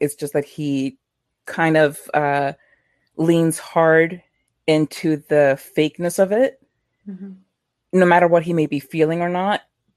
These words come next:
Speaker 1: But that's just something that, that struck me based on my personal stuff, which,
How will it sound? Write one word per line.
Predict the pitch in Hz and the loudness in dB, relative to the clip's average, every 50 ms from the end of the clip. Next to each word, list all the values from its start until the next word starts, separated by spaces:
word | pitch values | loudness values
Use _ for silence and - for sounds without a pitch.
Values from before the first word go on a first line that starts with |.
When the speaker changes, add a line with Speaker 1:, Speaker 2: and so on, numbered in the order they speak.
| _ _ _ _ | _ _ _ _
Speaker 1:
But | - 170 156 - - | 2 2 2 4 2
that's | 160 156 151 - - - | 2 4 2 2 -2 -6
just | - - 156 147 147 - - - - _ _ _ _ _ | -2 0 0 0 0 -4 -10 -20 -20 _ _ _ _ _
something | - - 170 160 156 170 151 143 135 | -8 -6 -4 -4 -2 -2 -4 -4 -2
that, | - 143 135 127 131 - - - 156 - _ - | 0 0 0 0 0 -2 -4 -8 -16 -14 _ -8
that | 139 143 143 - - _ _ _ _ _ _ _ _ _ _ - | -6 -4 -4 -6 -8 _ _ _ _ _ _ _ _ _ _ -20
struck | - - - - - 160 139 - - 156 | -16 -14 -6 0 0 0 0 0 -2 -4
me | 151 151 156 156 139 123 120 131 160 170 - _ _ _ _ _ _ - | -2 2 2 2 2 2 0 -4 -10 -14 -20 _ _ _ _ _ _ 2
based | 170 160 151 - - 147 | 2 2 2 2 0 -2
on | 135 131 131 135 | -2 -2 -2 -4
my | 135 139 147 143 147 147 | -4 -2 0 0 0 0
personal | 143 - - 127 - - 135 117 110 - | -2 -4 -6 -6 -6 -6 -8 -8 -8 -10
stuff, | - - - - - _ _ _ _ _ _ _ _ _ _ _ _ _ _ _ _ _ _ - | -10 -6 -6 -6 -6 _ _ _ _ _ _ _ _ _ _ _ _ _ _ _ _ _ _ 0
which, | 160 170 156 - - - | 0 0 0 0 -8 -18